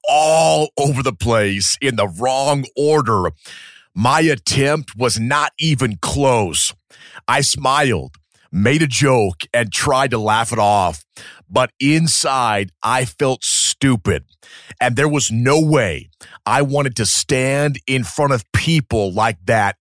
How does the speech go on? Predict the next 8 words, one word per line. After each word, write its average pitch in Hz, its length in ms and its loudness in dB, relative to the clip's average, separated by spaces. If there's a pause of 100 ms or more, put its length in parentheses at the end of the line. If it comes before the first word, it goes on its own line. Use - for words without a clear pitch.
ever 120 560 2
again. 104 600 -2 (640)
School 165 460 0
never 135 480 2
came 127 340 0
easy 110 320 -2
for 98 160 -4
me. 80 300 -4